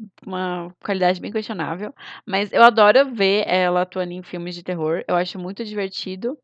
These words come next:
Eu fico meio assim porque o personagem dela é sempre quase a mesma coisa. Eu queria ver ela fazendo outras coisas. Mas eu acho muito legal porque os filmes que ela faz e os personagens dela também,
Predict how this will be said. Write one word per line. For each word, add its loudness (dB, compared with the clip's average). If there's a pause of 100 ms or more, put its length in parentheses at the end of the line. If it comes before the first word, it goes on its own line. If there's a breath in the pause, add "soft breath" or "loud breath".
(100)
Eu -2
fico -4
meio 6
assim 0
porque -2
o -2
personagem 0
dela 4
é -6
sempre -6
quase -4
a 0
mesma -4
coisa. -6 (220)
Eu -2
queria 0
ver 0
ela 4
fazendo -6
outras -10
coisas. -6 (300)
Mas 2
eu 4
acho 4
muito -6
legal 4
porque -2
os -8
filmes -10
que -10
ela 0
faz -2 (160)
e -2
os -4
personagens -2
dela 4
também, -4